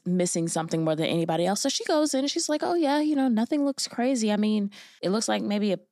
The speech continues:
pair of shoes are missing, a belt is missing that he always has.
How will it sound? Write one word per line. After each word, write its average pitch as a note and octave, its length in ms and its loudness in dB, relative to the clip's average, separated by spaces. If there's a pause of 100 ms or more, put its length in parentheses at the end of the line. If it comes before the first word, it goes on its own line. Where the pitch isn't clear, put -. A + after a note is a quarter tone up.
(180)
pair A3 240 -2
of G3+ 80 -4
shoes A3 300 0
are A3+ 60 0
missing, G3+ 720 0 (300)
a E3+ 100 0 (220)
belt G#3 340 0
is G3+ 160 -2
missing G3 520 0
that F#3 120 2
he G3 140 2
always F#3 400 0
has. F#3 760 0